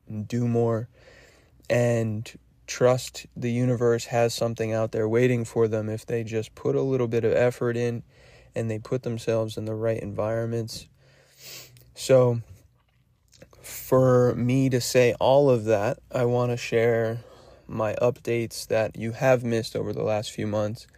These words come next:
and ultimately what I'm working towards right now. Um,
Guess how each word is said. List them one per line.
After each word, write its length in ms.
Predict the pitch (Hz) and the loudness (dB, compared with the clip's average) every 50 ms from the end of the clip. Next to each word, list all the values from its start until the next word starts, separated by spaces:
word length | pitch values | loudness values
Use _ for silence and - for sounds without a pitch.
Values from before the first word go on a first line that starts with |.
| - - _ - _ - _ | -20 -20 _ -20 _ -16 _
and 80 | - 117 | -2 2
ultimately 540 | 113 127 139 135 - 160 139 - 135 131 127 | 4 4 4 2 0 -4 -4 -2 -2 -2 0
what 160 | 123 120 120 | 2 2 2
I'm 160 | 120 107 104 | 2 0 0
working 420 | 110 117 117 113 - 120 113 107 104 | 0 0 -2 -2 -4 -6 -6 -6 -8
towards 540 | - - - 117 117 117 113 107 - - | -8 -4 -2 0 0 0 -2 -4 -6 -8
right 240 | - 107 101 - - | -4 -4 -4 -4 -4
now. 460 | - 95 104 98 95 - 92 - 147 _ _ _ _ _ _ _ _ _ _ _ _ - _ _ | -6 -4 -4 -4 -4 -4 -6 -8 -10 _ _ _ _ _ _ _ _ _ _ _ _ -20 _ _
Um, 640 | - 104 113 113 113 113 117 120 117 113 117 117 | 0 2 4 4 4 2 2 0 -2 -2 -4 -6